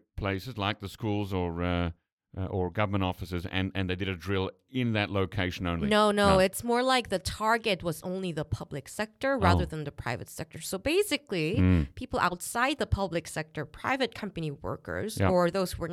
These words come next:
Speaker 2: not students, they didn't do the drill.
Speaker 1: Huh. That's an interesting decision. So it's kind of like not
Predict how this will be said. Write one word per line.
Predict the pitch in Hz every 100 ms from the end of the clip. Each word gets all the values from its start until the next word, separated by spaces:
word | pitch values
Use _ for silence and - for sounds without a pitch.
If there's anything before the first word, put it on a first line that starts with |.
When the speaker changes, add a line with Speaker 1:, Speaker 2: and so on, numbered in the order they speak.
| 226
Speaker 2:
not | 269
students, | - 175 87 80 - - -
they | - 165
didn't | 165
do | 151 165
the | 139
drill. | - - _ _ _ _ _ _ _
Speaker 1:
Huh. | 170 98 - _ _ _ _ _
That's | 131 123
an |
interesting | 101 82 - 90
decision. | 85 82 85 95 135 -
So | -
it's | 117 - _ -
kind | - 147
of | 127
like | 123 117
not | 120